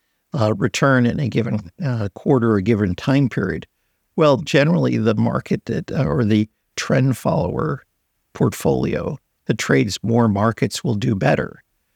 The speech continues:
So in some sense, if you trade less, and we are in a year where there's more,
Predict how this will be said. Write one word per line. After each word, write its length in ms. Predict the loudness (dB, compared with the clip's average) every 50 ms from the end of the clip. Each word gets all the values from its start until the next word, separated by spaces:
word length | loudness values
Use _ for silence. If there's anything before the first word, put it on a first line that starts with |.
| _ _ _
So 380 | -6 -2 0 2 2 0 -2 -6 _ _ _ _ _ _ -6
in 140 | -4 -2 0
some 240 | 2 2 2 2
sense, 300 | 2 0 0 -2 -2 -2
if 160 | -2 -2 -2 -2
you 100 | -2 -2
trade 400 | -2 -2 -2 0 0 0 0 0
less, 720 | 2 2 2 2 2 0 -2 -4 -6 -6 -8 -10 -12 -16 _ _ _ _ _ _ _ _ _ _ -4
and 220 | 0 2 2 4
we 120 | 4 4 2
are 140 | 2 2
in 80 | 2 2
a 40 | 2
year 420 | 2 2 2 2 2 2 2 0
where 200 | 0 0 0 0
there's 340 | 0 0 0 -2 -2 -2 0
more, 400 | 0 0 2 0 0 0 -2 -4